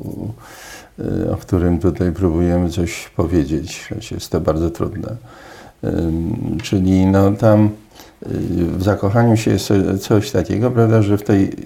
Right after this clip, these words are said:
osobie, w której jesteś zakochany, dostrzegasz jak gdyby samo dobro i piękno, prawda? I coś niesłychanie pociągającego i, i też to ciebie samego też podnosi i czyni,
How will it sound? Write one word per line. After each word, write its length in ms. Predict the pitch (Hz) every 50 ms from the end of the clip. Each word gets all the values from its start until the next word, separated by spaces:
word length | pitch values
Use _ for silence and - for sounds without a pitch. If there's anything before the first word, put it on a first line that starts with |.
| - - - - -
osobie, 460 | - 107 - - 110 98 87 90 90
w 60 | -
której 200 | - - 95 92
jesteś 260 | 85 - - 90 85
zakochany, 600 | 85 82 80 - - - - - - 98 110 135 147 - - - - - - - - - - - _ -
dostrzegasz 760 | - 98 92 107 98 - - - - - - - 110 110 98 98
jak 140 | 98 98
gdyby 260 | 92 98 95 92 98 92
samo 380 | - - 117 110 110 110 95
dobro 400 | 85 85 98 95 90 92 95 92
i 80 | 90 87
piękno, 460 | 82 - 90 73 78 78 - - -
prawda? 420 | - - - - - 104 107 - - 165 165 - - _ _ - - - - - - - - - - - - - - - - -
I 600 | - 101 95 90 90 90 90 90 90 87 87 90 85
coś 300 | - 104 98 90 - -
niesłychanie 800 | 95 95 - - 104 95 - - 104 98 92 92 90 87 85
pociągającego 1000 | 80 - 87 - - 87 87 85 82 82 80 80 80 - - 78 - 80 80 76 80 82 82 -
i, 200 | 82 85 82 - - - - - - - - - - - _ _ - -
i 40 | 95 85
też 420 | - 107 95 90 90 - - - - - - - _ _ -
to 120 | - 90
ciebie 400 | - - - 101 90 80 92 87
samego 500 | - - - 87 90 90 92 90 87 85
też 380 | 78 - 90 82 - - - - - - _
podnosi 920 | - 98 80 82 85 87 87 85 85 - - - - 78 80 82 82 82 80 - - - - - _ -
i 100 | - 104
czyni, 560 | - - - - 104 92 92 90 90 90 87